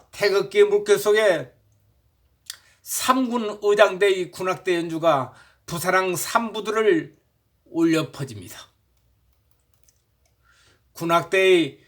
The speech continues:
아리랑, 아리랑, 아나리오가 울리면서 천오백 여 명의 장병들은 모두가 살아 돌아-,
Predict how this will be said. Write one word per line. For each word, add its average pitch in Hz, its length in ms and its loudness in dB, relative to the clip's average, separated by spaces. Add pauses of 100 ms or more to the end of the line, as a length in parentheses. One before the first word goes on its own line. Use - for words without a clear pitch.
(300)
아리랑, 190 800 2 (160)
아리랑, 180 840 0
아나리오가 165 760 2
울리면서 151 800 -2 (1160)
천오백 220 1080 0
여 233 80 4
명의 240 320 0
장병들은 208 800 0 (680)
모두가 190 1120 4 (1000)
살아 262 460 0
돌아-, 220 240 0